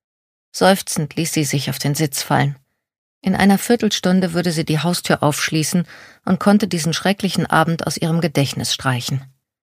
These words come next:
Der Geländewagen setzte sich mit einem Ruck in Bewegung und wendete. Liv musterte den jungen Mann verstohlen.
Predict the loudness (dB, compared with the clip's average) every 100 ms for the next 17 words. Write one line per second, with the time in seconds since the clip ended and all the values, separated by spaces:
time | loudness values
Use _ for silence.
0 | _ _ _ _ _ _ _ _ _ -6
1 | 0 4 6 4 4 2 2 0 -2 -2
2 | -4 -2 -2 -4 -2 -2 0 0 -2 -2
3 | -2 -2 2 2 2 0 0 2 2 0
4 | -4 -8 -10 -10 _ _ _ _ _ _
5 | _ 2 2 6 4 4 -2 -2 0 0
6 | 2 2 0 0 -2 -2 -4 -2 0 0